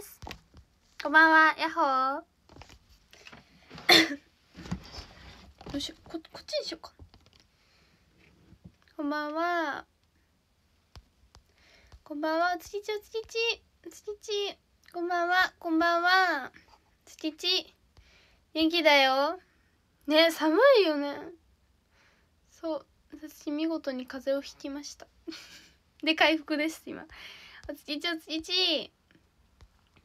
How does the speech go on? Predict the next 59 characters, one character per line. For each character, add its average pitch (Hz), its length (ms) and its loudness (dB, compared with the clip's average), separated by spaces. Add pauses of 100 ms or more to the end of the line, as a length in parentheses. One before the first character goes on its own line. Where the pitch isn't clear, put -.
(140)
お - 40 -20
つ - 80 -20
き 320 140 -10
ち。 349 560 -6 (220)
や 370 120 0
っ 381 40 -6
ほ - 160 -8
ー。 302 500 0 (1400)
あ、 302 100 -14
パ 466 100 -10
ヤ 359 120 -6
パ - 100 -18
ヤ - 120 -20
し - 100 -20
て - 80 -20
る。 - 140 -20
お 302 40 -12
つ - 140 -16
き 330 140 -8
ち。 349 300 -6
さ - 140 -14
つ - 100 -16
き 427 140 -4
ち - 20 -4 (120)
だ。 427 180 0
さ 381 160 -8
つ - 100 -16
き 427 100 2
だ 440 60 4 (120)
よ。 440 160 2 (800)
こ 330 100 -6
ん 320 60 -2
ば 349 180 2
ん - 40 0
は。 370 280 6 (300)
こ 320 80 -4
ん 302 80 -2
ば 320 180 0
ん 320 40 0
は。 339 440 4 (460)
お - 40 -20
つ - 60 -20
き 381 160 -14
ち、 403 160 -6
お 381 80 -4
つ - 120 -20
き 415 140 -10
ち。 415 520 -2 (560)
お、 359 100 -2
く 494 140 -2
ま 480 120 2
ち - 60 -6
ゃ - 80 -4
ん、 - 80 -20
あ 294 80 -2
り 415 80 0
が 480 120 0
と 453 160 -2
う。 453 340 0